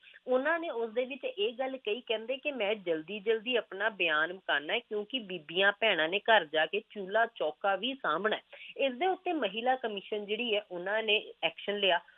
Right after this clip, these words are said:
ਉਹ ਕਹਿੰਦੇ ਹਰ ਵਾਰ ਜਿਸ ਵਕਤ ਵੀ ਚੋਣਾਂ ਹੁੰਦੀਆਂ ਨੇ ਜਾਂ ਜਿਸ ਵਕਤ ਵੀ ਕੋਈ ਇੰਪੋਰਟੈਂਟ ਸਪੀਚ ਦੇਣੀ ਹੁੰਦੀ ਹੈ ਤੇ ਉੱਥੇ ਚਰਨਜੀਤ ਸਿੰਘ ਚੰਨੀ ਅਜਿਹੇ ਅਪਮਾਨਜਨਕ ਬਿਆਨ ਜਿਹੜੇ ਨੇ ਮਹਿਲਾਵਾਂ ਨੂੰ ਲੈ ਕੇ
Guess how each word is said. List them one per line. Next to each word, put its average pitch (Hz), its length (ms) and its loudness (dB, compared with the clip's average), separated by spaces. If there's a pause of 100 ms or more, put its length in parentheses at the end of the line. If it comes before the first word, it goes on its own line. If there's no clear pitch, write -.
(120)
ਉਹ 285 80 6
ਕਹਿੰਦੇ 277 380 2
ਹਰ 226 320 4
ਵਾਰ 269 320 6
ਜਿਸ 175 280 -8
ਵਕਤ 208 280 -4
ਵੀ 262 160 -6
ਚੋਣਾਂ 143 400 -4
ਹੁੰਦੀਆਂ 175 440 2
ਨੇ 208 160 2 (300)
ਜਾਂ 269 160 6
ਜਿਸ 202 300 -4
ਵਕਤ 254 220 -2
ਵੀ 294 180 -6
ਕੋਈ 254 280 0
ਇੰਪੋਰਟੈਂਟ 226 720 -4
ਸਪੀਚ 202 580 -6
ਦੇਣੀ 175 300 -4
ਹੁੰਦੀ 202 340 -6
ਹੈ 269 40 2
ਤੇ 269 140 -8 (100)
ਉੱਥੇ - 320 -8
ਚਰਨਜੀਤ 180 540 -4
ਸਿੰਘ 254 280 -8
ਚੰਨੀ 185 480 -4
ਅਜਿਹੇ 160 480 -2
ਅਪਮਾਨਜਨਕ 156 920 -4
ਬਿਆਨ 147 420 2
ਜਿਹੜੇ 170 220 -2
ਨੇ 214 100 -2
ਮਹਿਲਾਵਾਂ 175 640 -2
ਨੂੰ 196 120 -2
ਲੈ 151 140 2
ਕੇ 240 240 -6